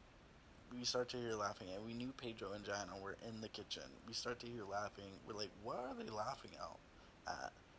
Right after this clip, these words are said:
That guy looks a little bit like PewDiePie. He looks like a discount PewDiePie, but they also look scary. Um, but,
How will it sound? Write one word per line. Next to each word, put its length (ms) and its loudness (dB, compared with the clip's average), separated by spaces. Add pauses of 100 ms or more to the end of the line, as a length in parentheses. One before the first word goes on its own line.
(140)
That 120 8
guy 140 8 (120)
looks 240 0
a 40 -2
little 220 -2
bit 220 -2
like 180 -4
PewDiePie. 440 -6
He 60 -4
looks 260 -2
like 160 -4
a 40 0
discount 380 -2 (320)
PewDiePie, 500 -8 (100)
but 140 2
they 120 4
also 300 0
look 140 -4 (1200)
scary. 580 0 (920)
Um, 460 6 (1700)
but, 180 4